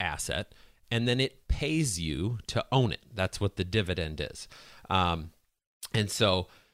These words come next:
one strategy could early on be to reinvest those dividends, to reinvest that rental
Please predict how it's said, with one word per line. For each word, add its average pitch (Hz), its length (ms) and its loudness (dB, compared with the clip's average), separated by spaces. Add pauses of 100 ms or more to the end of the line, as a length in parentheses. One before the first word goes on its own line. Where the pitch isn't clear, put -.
(120)
one 101 460 2
strategy 98 540 2
could 90 280 -8
early 90 300 -2
on 104 240 2
be 82 220 -2
to - 180 -4
reinvest 92 880 -2
those 82 240 0
dividends, - 540 -4
to 90 120 -6
reinvest 95 680 2
that 87 260 0
rental 85 760 -2